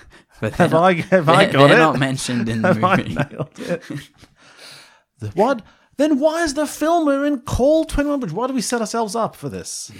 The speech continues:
Speaker 1: <laughs>
Speaker 2: Um, wow, that was easy.
Speaker 1: That's
Speaker 2: Um,
Speaker 1: not the twist.
Speaker 2: Oh, okay. Is he actually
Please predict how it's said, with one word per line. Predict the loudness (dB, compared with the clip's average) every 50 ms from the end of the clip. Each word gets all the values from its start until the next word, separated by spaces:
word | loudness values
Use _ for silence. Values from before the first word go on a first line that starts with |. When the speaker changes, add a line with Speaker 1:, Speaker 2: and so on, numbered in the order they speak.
| -16 -12
Speaker 1:
<laughs> | -12 -12 -10 -12 -16 -18 _ _ _ _ _ _ _ _ _ -20 -20 -20 -20 -20 -20 -20 _ _ _ _ _ _ _ _ _ -10
Speaker 2:
Um, | -8 -6 -4 -4 -4 -4 -6 -10 -16 -20 -20 _ _ _ _ _ -20 _ _ _ _ _ _ -12 -12 -12 -12 -12 -8
wow, | -8 -6 -4 -6 -6
that | -6 -8 -8
was | -10 -12
easy. | -16 -16 -16 -18 -20 -20 _ _ _ _ _ _ _ _ _
Speaker 1:
That's | -10 -8 -8 -8 -8 -8 -8
Speaker 2:
Um, | -8 -8
Speaker 1:
not | -8 -10 -10 -10
the | -10 -10
twist. | -10 -10 -8 -6 -6 -6 -6 -8 -10
Speaker 2:
Oh, | -8 -6 -6 -6
okay. | -6 -8 -10 -12 -12 -14 _ -16 -16 -16 -16 -14 -8
Is | -6 -4 -4
he | -2 -2
actually | -4 -4 -8 -10 -8 -8 -8